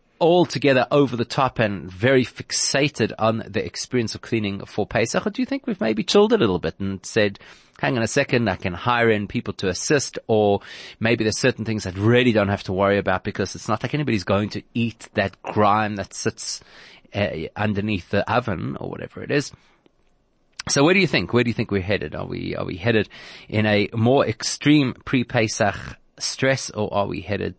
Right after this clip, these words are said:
to a more relaxed pre-Pesach experience? And then, of course, we'll build our conversation from there. The idea is,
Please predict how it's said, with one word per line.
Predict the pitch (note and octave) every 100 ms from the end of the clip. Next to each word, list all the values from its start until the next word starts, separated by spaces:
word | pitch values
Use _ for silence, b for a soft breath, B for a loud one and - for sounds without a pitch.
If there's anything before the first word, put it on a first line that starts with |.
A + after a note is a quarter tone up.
| -
to | - F#2+ F#2 - B B B -
a | G2+
more | G2 G#2+ G#2+
relaxed | G#2 G#2+ A2+ D3+ - - - - -
pre-Pesach | - G2 G2+ F#2 - F2 - - -
experience? | - - - A2+ G2 E2+ - B B B B -
And | A2 B2+
then, | D#3+ D3+
of | A2+ -
course, | - C3 - -
we'll | G#2 A2+
build | F#2+ A2+ -
our | G#2 G2+
conversation | - F#2 - F2+ F#2+
from | F2+
there. | G2+ A2+
The | G2 G2+
idea | F#2 E2+ A2 A#2 B2+
is, | - A#2+ G#2+ G#2+ -